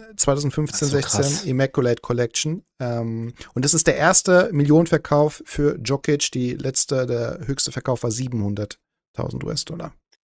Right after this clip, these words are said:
Speaker 2: Das ist krass. Ich hatte noch mit, äh, Mirza, ähm, gesprochen, äh, geschrieben von Attilas Trophies und der kennt auch den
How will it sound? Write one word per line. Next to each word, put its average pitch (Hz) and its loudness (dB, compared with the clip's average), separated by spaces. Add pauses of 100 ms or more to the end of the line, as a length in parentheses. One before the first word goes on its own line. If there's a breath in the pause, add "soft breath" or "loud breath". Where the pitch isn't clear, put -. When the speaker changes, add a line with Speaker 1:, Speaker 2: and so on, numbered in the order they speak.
(360)
Speaker 2:
Das 131 4
ist - -6
krass. 175 4
Ich 135 -8
hatte 165 4
noch 147 4
mit, 127 2
äh, 113 4
Mirza, 110 4 (100)
ähm, 104 0
gesprochen, 107 -6 (1000)
äh, 110 2
geschrieben 117 0
von - -4
Attilas 123 -2
Trophies 123 -2
und 117 -4
der 110 0
kennt 165 -2
auch 127 -4
den 117 -2